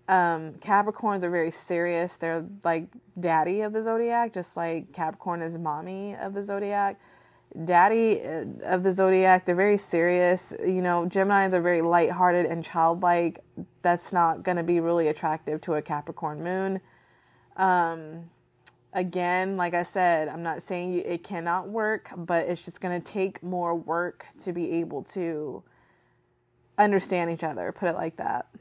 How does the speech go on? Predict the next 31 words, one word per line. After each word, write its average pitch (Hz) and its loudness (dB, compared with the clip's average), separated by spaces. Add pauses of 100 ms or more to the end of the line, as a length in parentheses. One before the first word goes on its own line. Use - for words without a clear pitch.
(120)
Aquarius, 208 2
a 175 -4
splendid, 262 0
amicable 190 -2
relationship 175 -4
where - -6
each 220 -6
partner 175 -4
is 165 -8
cool 240 0
and 190 -2
independent, 170 -8 (600)
yet 185 0
bo-, 180 6 (120)
yet 185 2
both 202 4
see 202 -2
eye 170 4
to - -8
eye, 165 0
an 165 -8
easy 202 -2
pairing 175 -6
with 170 -10
a 160 -2
very 170 0
good 160 0
chance 160 -8
of 160 -8
long-term 156 -6
success. - -2